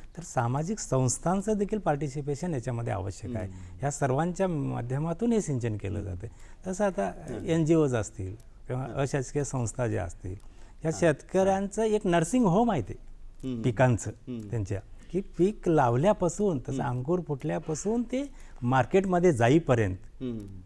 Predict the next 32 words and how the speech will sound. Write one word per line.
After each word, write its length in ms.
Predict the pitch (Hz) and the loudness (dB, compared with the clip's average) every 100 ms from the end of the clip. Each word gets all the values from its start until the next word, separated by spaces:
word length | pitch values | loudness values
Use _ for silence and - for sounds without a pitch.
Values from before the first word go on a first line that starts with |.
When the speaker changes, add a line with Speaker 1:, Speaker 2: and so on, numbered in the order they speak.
| - | -2
Speaker 1:
त्याला 160 | 170 214 | 2 4
ते, 80 | 240 | 2
ते 120 | 233 | 0
म-, 140 | 226 196 | 0 0
त्यांना 280 | 170 180 214 | -2 0 2
मार्गदर्शन 640 | 143 120 120 131 120 101 | 4 4 4 2 0 -4
करणं 280 | 90 90 92 | -4 -6 -6
आहे. 200 | 131 117 | -6 -6
Speaker 2:
हम्म. 160 | 107 95 92 90 - - | -10 -12 -14 -16 -16 -6
Speaker 1:
पा-, 160 | 127 117 - - | -4 -4 -8 -6
ज्या 160 | 127 131 | -4 -2
संस्था 440 | 113 101 - 143 | -2 -2 0 0
आहेत 240 | 95 95 92 | 0 0 -6
ह्या, 120 | 123 | -8
Speaker 2:
हम्म. 120 | 107 95 - - - | -8 -12 -18 -20 -10
Speaker 1:
त्याला 500 | 131 143 147 143 147 160 - | -4 0 2 2 0 -6 -14
वेगवेगळ्या 580 | 160 147 151 147 151 165 | -6 -2 0 2 2 0
टप्प्यावर 580 | 165 - 143 - 143 131 | 0 -4 -6 -2 0 2
जेव्हा 220 | 123 147 - | 0 -2 -4
आपत्कालीन 560 | 131 190 170 165 165 151 | 0 0 2 4 4 2
स्थिती 320 | 156 131 160 | -2 -2 -2
आली, 380 | 156 156 156 147 - - - | 0 0 -2 -6 -14 -14 -6
पिकांच्या 420 | 143 156 160 151 | 0 2 2 2
बाबतीतली 440 | 117 - 107 104 | 2 0 -4 -2
Speaker 2:
हम्म. 140 | 113 113 | -2 -2
Speaker 1:
आपत्कालीन 380 | 101 110 110 101 | -4 -2 -2 -4
स्थिती 300 | 104 101 104 | -6 -6 -6
आली, 140 | 107 - - - | -6 -10 -18 -6
त्यावेळेला 420 | 160 185 208 214 | 0 2 4 4
काय 260 | 202 160 147 | 4 4 4
करता 360 | 135 113 - 101 | 2 -2 -2 -4
येईल, 260 | 92 92 | -4 -8